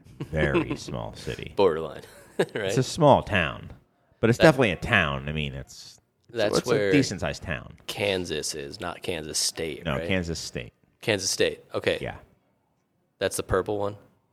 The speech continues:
Speaker 1: Yes.
Speaker 2: Yeah, I've been there. <laughs>
Speaker 1: You've been there?
Speaker 2: Yeah. My cousin got married there.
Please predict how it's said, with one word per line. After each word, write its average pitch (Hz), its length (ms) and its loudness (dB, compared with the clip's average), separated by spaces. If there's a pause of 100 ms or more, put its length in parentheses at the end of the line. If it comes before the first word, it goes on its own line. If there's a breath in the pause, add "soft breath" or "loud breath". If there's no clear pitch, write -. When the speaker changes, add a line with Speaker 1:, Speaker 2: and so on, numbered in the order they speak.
Speaker 1:
Yes. 76 420 -6
Speaker 2:
Yeah, 107 140 4
I've 107 100 2
been 92 160 2
there. 90 160 -4 (200)
<laughs> - 180 4
Speaker 1:
You've 123 160 6
been 240 260 6
there? 78 320 -4
Speaker 2:
Yeah. 135 300 8 (260 loud breath)
My 104 280 4
cousin 104 260 4
got 90 140 4
married 95 260 -2
there. - 180 -12